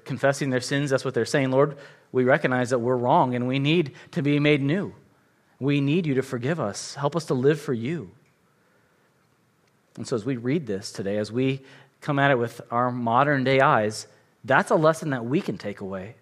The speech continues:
The kingdom of God is at hand. Jesus has come.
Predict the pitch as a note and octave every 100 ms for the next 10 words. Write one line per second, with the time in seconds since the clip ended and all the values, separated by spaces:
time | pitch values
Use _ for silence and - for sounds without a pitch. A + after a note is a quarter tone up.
0 | _ _ _ _ _ _ - D3 - F3+
1 | G3 G3+ D#3+ A#2+ C#3+ B2 G#2+ B2 - _
2 | - A#2+ B2+ G#2 - D#3 A2 F#2 F#2+ -
3 | _ _ _ _ _ D3+ A2+ D3 G3+ G#3
4 | G3+ - F#3 F#3 F#3+ - F#3+ C#3+